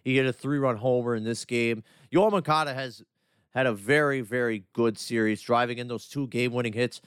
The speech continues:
I mean, we would be crazy to not give him the game ball. We would be crazy not to give him the game ball. So we're giving it to Yoan Moncada.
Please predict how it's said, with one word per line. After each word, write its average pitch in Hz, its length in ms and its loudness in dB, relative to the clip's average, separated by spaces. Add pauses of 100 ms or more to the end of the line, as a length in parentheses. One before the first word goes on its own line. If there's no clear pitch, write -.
(300)
I 185 60 4
mean, 220 160 0
we 254 140 0
would 302 100 0
be 240 100 -2
crazy 156 720 0 (480)
to 160 120 0
not 165 320 0
give 139 160 -4
him 120 200 -8
the 107 60 -8
game 95 320 -6
ball. 82 260 -2
We 165 140 -2
would 190 80 2
be 175 120 0
crazy 147 300 0
not 120 360 -2
to 117 80 -8
give 101 180 -4
him 101 160 -6
the 92 80 -8
game 92 260 -4
ball. 80 320 -10 (300)
So 123 320 0 (140)
we're 180 140 0
giving 180 220 2
it 151 140 -2
to 139 120 -8
Yoan 135 260 2
Moncada. 113 560 0